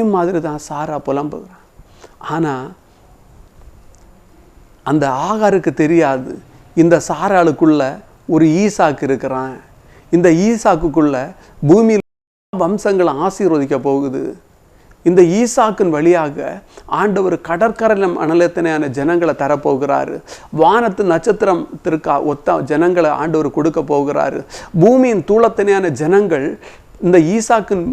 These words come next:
வழியாக பிறக்க போறாங்க, இந்த ஈசாக்கு உலகம், உலக தேசங்களுக்கு ஒரு ஆசீர்வாதத்தின் பாத்திரமா இருக்க போறான் அப்படின்னு சொல்லி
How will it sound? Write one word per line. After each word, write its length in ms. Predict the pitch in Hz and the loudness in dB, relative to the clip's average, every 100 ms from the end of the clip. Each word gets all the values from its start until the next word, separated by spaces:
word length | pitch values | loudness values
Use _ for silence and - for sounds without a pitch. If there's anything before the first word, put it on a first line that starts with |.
| 160 | 0
வழியாக 540 | 160 226 220 190 165 | 2 4 2 2 0
பிறக்க 360 | - 160 202 190 | -2 -4 -2 -2
போறாங்க, 500 | 151 147 147 135 135 - 156 - - - | 0 -2 -2 -4 -4 -8 -12 -20 -20 -8
இந்த 140 | 170 175 170 | 2 4 4
ஈசாக்கு 560 | 240 - 233 170 185 151 165 - - | -2 0 -2 -2 -2 -2 -2 -8 -18
உலகம், 640 | - 190 247 285 254 240 - | -2 2 4 4 0 -4 -2
உலக 360 | 170 208 269 233 | 0 4 4 4
தேசங்களுக்கு 720 | 175 214 233 202 185 175 180 | 2 2 0 0 0 0 -2
ஒரு 160 | 151 151 | -2 -4
ஆசீர்வாதத்தின் 760 | 139 208 - 220 185 175 151 | -4 -4 -2 -2 -2 -2 -6
பாத்திரமா 500 | 151 180 190 180 180 | -4 -6 -4 -4 -4
இருக்க 340 | 143 160 185 170 | -2 -2 -2 -2
போறான் 380 | 156 151 156 | 0 0 0
அப்படின்னு 340 | 131 175 190 160 | -2 -2 -2 -2
சொல்லி 340 | 156 143 143 | -4 -4 -4